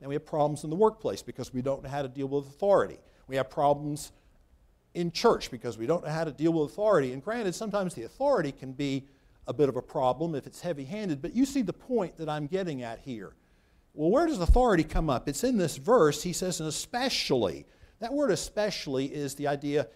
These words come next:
we, we might say particularly. So he's gonna hone in now on these people. And he says, "Okay, God's judgment is a general principle, but I'm gonna talk to you particularly about the situation with these false teachers and what they do,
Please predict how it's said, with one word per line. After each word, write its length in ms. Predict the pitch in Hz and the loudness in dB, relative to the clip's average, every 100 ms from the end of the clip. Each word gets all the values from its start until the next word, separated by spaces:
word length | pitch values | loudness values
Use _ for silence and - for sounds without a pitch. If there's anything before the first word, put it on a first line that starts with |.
| _ _ - | _ _ -18
we, 200 | 156 190 | -4 0
we 340 | 196 202 185 | 0 0 -2
might 180 | 202 165 | -2 -4
say 160 | - 143 | -4 -6
particularly. 800 | - 123 - 247 240 143 92 98 | -6 -12 -10 -10 -8 -8 -8 -6
So 160 | - | -4
he's 180 | 156 233 | -2 -2
gonna 200 | 262 196 | 0 0
hone 360 | - 254 254 240 | 2 4 6 6
in 200 | 330 311 | 4 2
now 220 | 202 151 | 2 2
on 160 | 143 | 2
these 200 | 139 120 | 2 -2
people. 440 | - 135 - 95 - _ _ _ _ | 0 -2 -2 -10 -14 _ _ _ _
And 120 | 175 | -2
he 100 | 180 | 0
says, 260 | 185 202 185 | 2 2 2
"Okay, 320 | 254 226 175 | 2 2 0
God's 320 | 170 233 226 | 2 0 0
judgment 500 | - 214 302 269 180 | 2 2 4 0 -4
is 120 | 156 | -4
a 60 | 151 | -4
general 400 | 143 196 180 160 | -4 0 4 4
principle, 560 | 165 294 311 - 175 151 | 4 -2 -2 -2 0 0
but 180 | 143 | 0
I'm 180 | 226 311 | -2 2
gonna 160 | 320 190 | 2 0
talk 320 | - 208 196 | 0 0 0
to 80 | 190 | -2
you 60 | 175 | -2
particularly 1200 | 160 151 - 381 - 294 202 147 123 110 - - _ _ _ _ - - | -2 -6 -2 -2 0 0 2 2 0 -4 -10 -18 _ _ _ _ -20 -20
about 280 | 147 156 160 | -6 -4 -2
the 60 | 165 | -2
situation 680 | - 214 190 180 165 165 151 | -2 -2 4 4 4 2 -2
with 140 | 151 | 0
these 200 | 151 139 | -2 -2
false 320 | - 165 143 | 2 4 4
teachers 480 | - 254 262 151 143 | 0 -2 0 0 0
and 120 | 139 | 0
what 180 | 147 - | -2 0
they 160 | 202 254 | 2 2
do, 340 | 131 98 110 | 2 -2 -4